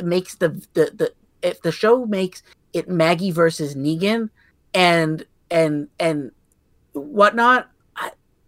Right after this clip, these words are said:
I think it's gonna drive more people away because I think more people like Negan than they like Maggie.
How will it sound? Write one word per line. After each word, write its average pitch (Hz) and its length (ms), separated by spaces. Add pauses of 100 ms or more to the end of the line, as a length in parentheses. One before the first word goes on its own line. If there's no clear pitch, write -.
(120)
I 185 160
think 214 220
it's 226 140
gonna 226 220
drive 180 320
more 185 160
people 170 280
away 165 280
because 196 280
I 190 80
think 196 200
more 202 140
people 196 240
like 175 240
Negan 175 420
than 139 120
they 131 120
like 123 220
Maggie. 107 380